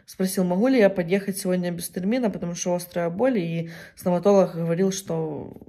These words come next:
это возможно, и как бы мне надо было знать, до скольки они работают. И он говорит, "Э, я щас через пять минут могу за тобой подъехать, и вместе поедем".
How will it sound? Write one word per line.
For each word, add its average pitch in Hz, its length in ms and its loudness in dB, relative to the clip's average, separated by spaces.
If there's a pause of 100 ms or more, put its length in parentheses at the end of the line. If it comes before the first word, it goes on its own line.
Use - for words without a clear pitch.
(140)
это 170 280 -4
возможно, 156 520 -4
и - 260 -8
как 143 240 -14
бы - 180 -12 (400)
мне 175 100 0
надо 175 160 0
было 170 280 0
знать, 214 240 4
до 185 80 -2
скольки 170 300 -8
они 170 200 -2
работают. 147 580 -8 (760)
И 220 140 0
он 233 180 4
говорит, 208 400 2
"Э, 185 240 2
я 226 140 6
щас 233 160 -4
через 208 260 -2
пять 208 200 2
минут 240 300 2
могу 196 460 4
за 175 100 -4
тобой 190 300 -2
подъехать, 214 580 -2
и 180 60 -4
вместе 202 320 -2
поедем". 151 540 -6